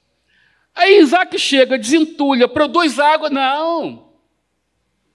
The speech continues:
Quem mandou? Vou entulhar de novo. Maldade. Nós iremos encontrar na nossa trajetória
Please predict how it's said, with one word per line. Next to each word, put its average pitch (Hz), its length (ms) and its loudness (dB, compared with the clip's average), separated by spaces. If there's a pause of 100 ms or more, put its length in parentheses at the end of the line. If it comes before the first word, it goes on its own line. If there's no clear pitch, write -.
(120)
Quem 359 160 0
mandou? 240 340 -2
Vou 233 120 0
entulhar 285 440 -6
de 262 100 -12
novo. 214 360 -6 (580)
Maldade. 247 960 -10 (160)
Nós 240 720 -10
iremos 220 600 -12
encontrar 202 960 -12
na 185 180 -14
nossa 202 300 -14
trajetória 143 800 -12